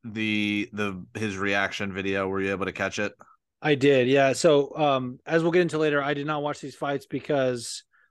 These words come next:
Speaker 2: I was, uh, doing a lot of shit, like performing and things like that. Couldn't watch the fights live. Saw Jens Pulver's reaction video and his interview on Ariel Helwani.
Speaker 1: Okay, I was gonna ask you that as well.
Speaker 2: Could not have
Speaker 1: Hmm.
Speaker 2: happened to a better guy.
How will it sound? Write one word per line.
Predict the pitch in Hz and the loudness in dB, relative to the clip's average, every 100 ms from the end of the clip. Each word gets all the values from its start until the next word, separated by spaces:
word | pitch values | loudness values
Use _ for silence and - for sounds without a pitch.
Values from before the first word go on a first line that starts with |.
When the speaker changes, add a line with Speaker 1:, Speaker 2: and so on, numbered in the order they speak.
| _ _ _ | _ _ _
Speaker 2:
I | - | -4
was, | 135 110 120 | -2 0 2
uh, | 131 123 117 123 131 | 2 2 0 -2 0
doing | 131 143 | 2 4
a | |
lot | 135 | 2
of | 127 | 2
shit, | 147 139 | 0 0
like | 131 127 - | -2 -4 -6
performing | - 123 135 131 135 135 | -10 -8 -2 0 0 0
and | 131 143 | -2 -2
things | 131 | 0
like | 135 127 | 0 0
that. | 143 135 135 - _ - _ - | 0 0 -4 -10 _ -20 _ 0
Couldn't | 170 147 | 2 4
watch | 143 - | 2 2
the | 139 | 0
fights | 143 127 139 | 2 2 2
live. | 131 127 120 - _ _ _ _ - | 2 2 0 -10 _ _ _ _ -16
Saw | - - 185 226 | -10 2 6 6
Jens | 202 220 208 - | 6 4 2 0
Pulver's | 202 196 196 | 2 4 4
reaction | 165 156 160 190 | 2 0 0 -4
video | 185 196 220 233 240 240 226 _ - | -6 -4 -2 -2 -2 -6 -10 _ -10
and | 175 185 | -4 0
his | 170 165 | 2 2
interview | 156 160 151 160 | 2 0 0 -2
on | 143 | 0
Ariel | 143 147 | 0 0
Helwani. | 139 135 127 135 165 170 _ _ - | 0 -2 -2 -4 -6 -10 _ _ -10
Speaker 1:
Okay, | 92 90 78 | -4 -2 -4
I | 90 | -6
was | 90 | -6
gonna | 101 90 | -4 -2
ask | 90 - | -4 -4
you | 85 | -2
that | 80 | -2
as | 78 | -4
well. | 80 69 - _ _ _ _ | -6 -6 -8 _ _ _ _
Speaker 2:
Could | - 175 156 | -2 0 0
not | 165 170 185 | 2 2 2
have | 160 143 | 0 0
Speaker 1:
Hmm. | 160 | 0
Speaker 2:
happened | 156 175 151 - | 0 -2 -6 -2
to | 147 | 0
a | |
better | 135 135 127 | 2 0 0
guy. | 120 117 | -4 -6